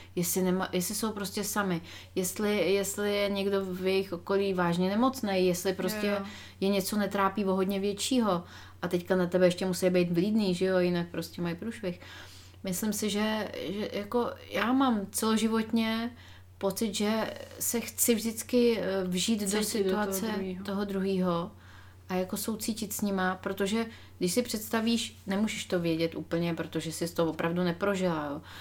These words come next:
Speaker 1: Ale představíš si situaci, v které ten č-, v které ten člověk je, že má hrozně velký problémy, větší než ty, a přesto se chová slušně, tak jak má všechno,
Speaker 2: Tak.
Speaker 1: tak mu dodáš trošku té síly a on to třeba trošku líp zvládne,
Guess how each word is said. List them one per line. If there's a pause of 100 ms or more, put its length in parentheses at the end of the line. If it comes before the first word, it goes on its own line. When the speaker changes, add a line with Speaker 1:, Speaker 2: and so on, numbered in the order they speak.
(280)
Speaker 1:
Ale (160)
představíš
si
situaci,
v
které
ten
č-,
v
které
ten
člověk
je, (500)
že
má
hrozně (100)
velký
problémy, (140)
větší
než
ty, (460)
a
přesto
se
chová
slušně,
tak
jak
má
všechno,
Speaker 2:
Tak. (260)
Speaker 1:
tak
mu
dodáš
trošku
té
síly
a
on
to
třeba
trošku
líp
zvládne,